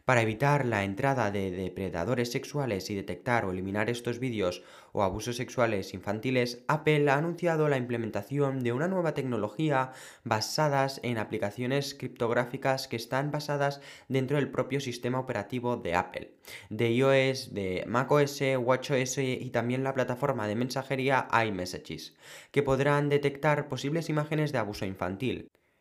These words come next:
Es muy interesante, em, cómo se va a crear esta especie de plataforma a través de algoritmos.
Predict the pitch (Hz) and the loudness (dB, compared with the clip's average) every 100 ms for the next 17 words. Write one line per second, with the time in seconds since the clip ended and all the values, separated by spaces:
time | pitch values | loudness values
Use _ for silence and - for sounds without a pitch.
0 | _ 135 113 117 135 175 196 165 131 147 | _ -4 -2 0 0 0 0 0 0 0
1 | 160 156 131 131 - 107 101 90 92 - | -2 -2 -2 -2 -4 -6 -8 -8 -12 -4
2 | 135 143 151 - 120 113 123 135 123 120 | -2 0 -2 -4 -4 -2 0 -2 -2 0
3 | 127 120 117 110 - 135 - 120 117 139 | 0 0 -4 -6 -4 -4 -4 -8 -2 -2
4 | 123 107 98 95 - 123 123 117 117 110 | 0 -4 -4 -4 -4 -2 0 0 0 -4
5 | 113 101 107 107 156 101 95 110 107 85 | -4 -4 -4 -4 -2 -2 -4 -4 -4 -4
6 | 80 - | -4 -10